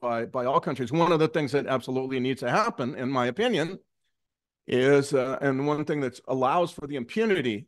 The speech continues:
uh, down in Mexico to exist among these traffickers to be able to make whatever they want as long, all year, all year round,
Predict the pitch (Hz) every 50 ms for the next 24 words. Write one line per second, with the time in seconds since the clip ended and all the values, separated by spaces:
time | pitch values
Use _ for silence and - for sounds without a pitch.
0 | _ - 131 123 123 120 165 143 139 143 135 127 131 156 147 180 - - 160 -
1 | - 147 127 - - 135 120 117 113 98 117 151 196 170 113 - - - 131 127
2 | 139 135 123 120 - - 147 139 160 180 - 143 123 123 107 - 123 131 131 131
3 | 131 135 135 143 135 127 - 117 127 131 123 131 139 147 160 165 160 139 135 135
4 | 139 143 143 139 123 123 117 120 135 131 135 139 135 - - 131 131 123 131 147
5 | 147 143 127 120 123 131 - _ _ _ _ - 127 127 127 127 131 170 185 185
6 | 156